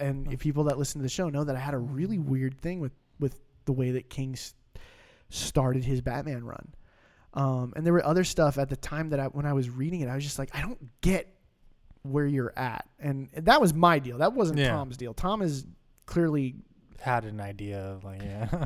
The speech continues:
Speaker 2: <laughs>
Speaker 1: He, he's, there, there's a reason he's a freaking writer, and I'm
Speaker 2: <laughs>
Speaker 1: not. Okay,
Speaker 2: Yeah.
Speaker 1: I'm just a reader, you know, and I, I'm always gonna state that. So if ever I have a problem with something or whatnot,
Speaker 2: They
Speaker 1: look,
Speaker 2: know
Speaker 1: it's,
Speaker 2: better than I do.
Speaker 1: it's,
Speaker 2: Yeah. <laughs>
Speaker 1: yeah, it's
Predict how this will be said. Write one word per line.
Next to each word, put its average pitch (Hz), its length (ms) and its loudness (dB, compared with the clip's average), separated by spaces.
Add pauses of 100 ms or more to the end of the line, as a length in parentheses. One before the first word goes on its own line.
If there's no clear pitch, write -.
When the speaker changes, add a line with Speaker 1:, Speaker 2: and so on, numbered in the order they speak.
Speaker 2:
<laughs> - 80 -4
Speaker 1:
He, - 60 -6
he's, 311 200 6
there, 285 300 -2
there's 330 160 6
a 277 60 2
reason 254 200 4
he's 214 140 4
a 175 40 2
freaking 165 300 0
writer, 127 280 -2
and 139 100 -6
I'm 139 240 0
Speaker 2:
<laughs> - 0 -
Speaker 1:
not. - 320 -6
Okay, 143 220 4
Speaker 2:
Yeah. 147 120 6
Speaker 1:
I'm 208 80 10
just 262 240 6
a 190 60 12
reader, 151 520 4
you 143 120 0
know, - 160 6
and 156 80 0
I, 196 240 6
I'm 233 100 6
always 214 220 8
gonna 170 160 2
state 143 320 0
that. 117 240 -6
So 156 180 4
if 151 140 2
ever 226 240 4
I 214 60 6
have 185 120 6
a 147 60 0
problem 151 440 2
with 151 140 0
something 160 380 -4
or 160 80 -2
whatnot, 156 380 -2
Speaker 2:
They 160 80 10
Speaker 1:
look, 165 80 8
Speaker 2:
know 175 100 8
Speaker 1:
it's, 160 80 4
Speaker 2:
better 147 240 8
than 139 140 4
I 123 220 4
do. 107 80 -6
Speaker 1:
it's, 202 200 6
Speaker 2:
Yeah. 139 200 4
<laughs> 175 120 8
Speaker 1:
yeah, 185 240 10
it's 180 240 2